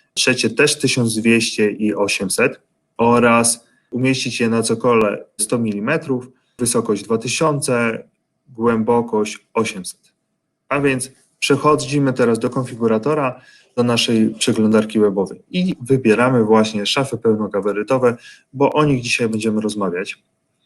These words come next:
I wybieramy system szeregowy, czyli system szaf, system szeregowy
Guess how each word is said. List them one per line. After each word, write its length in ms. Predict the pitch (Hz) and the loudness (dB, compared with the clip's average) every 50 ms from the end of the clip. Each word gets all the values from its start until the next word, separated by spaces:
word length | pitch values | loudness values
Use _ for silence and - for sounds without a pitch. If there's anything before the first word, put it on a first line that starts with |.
| - _ _ _ - - _ _ - - - - - _ _ _ _ _ _ _ _ _ _ _ _ _ _ _ _ _ _ _ _ _ _ _ _ _ _ _ _ _ | -20 _ _ _ -20 -20 _ _ -20 -20 -20 -20 -20 _ _ _ _ _ _ _ _ _ _ _ _ _ _ _ _ _ _ _ _ _ _ _ _ _ _ _ _ _
I 380 | - 127 127 131 131 131 127 127 - - | 0 2 4 4 4 2 2 0 -4 -8
wybieramy 840 | - 113 131 139 131 131 131 131 147 151 156 151 147 143 139 131 127 - | -2 0 0 2 4 4 4 4 4 2 2 2 2 2 2 2 0 0
system 400 | 120 - 160 147 - 151 135 127 | 0 0 0 2 2 0 0 0
szeregowy, 540 | - - 131 120 117 110 101 98 92 - - - _ _ _ _ _ _ _ _ _ _ | 0 0 2 2 2 2 2 -2 -4 -6 -10 -18 _ _ _ _ _ _ _ _ _ _
czyli 640 | - - 135 135 135 135 139 139 139 - - - _ _ 139 | -6 -4 -2 0 0 0 0 0 0 -2 -6 -12 _ _ -6
system 420 | 127 - - 147 147 - 123 113 110 | -4 -2 -2 -2 -2 -2 -2 0 0
szaf, 400 | - - 170 180 175 151 139 - | 0 2 2 2 2 2 2 0
system 600 | - 143 127 - - 147 139 135 - 135 120 117 | -2 0 -2 0 0 0 -2 -2 -2 -4 -6 -6
szeregowy 920 | - - 120 107 110 107 104 143 151 151 135 131 131 123 120 113 - | -4 -4 -2 -2 -2 0 0 0 0 0 0 0 0 0 0 0 -2